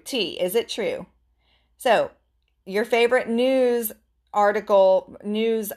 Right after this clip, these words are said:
source might not count on this one, okay? So is it true? Is it helpful? Are my words gonna help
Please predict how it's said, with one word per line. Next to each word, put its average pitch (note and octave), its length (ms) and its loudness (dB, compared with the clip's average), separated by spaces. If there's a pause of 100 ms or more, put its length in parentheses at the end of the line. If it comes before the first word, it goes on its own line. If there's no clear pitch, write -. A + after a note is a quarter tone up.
source F#3+ 680 -4 (460)
might F#3 500 -2
not F3+ 380 -2
count E3 400 -4
on E3 160 -4
this D3 240 -14
one, F#2 160 -12
okay? D#3 320 -6
So F3 260 0
is F#3 220 -2
it - 180 -4
true? - 420 -8 (2000)
Is F#3 200 0
it G#3 200 -4
helpful? - 760 -4 (1000)
Are F#3 120 0
my G3 180 2
words G#3 320 0
gonna A3+ 160 -4
help A3+ 380 -2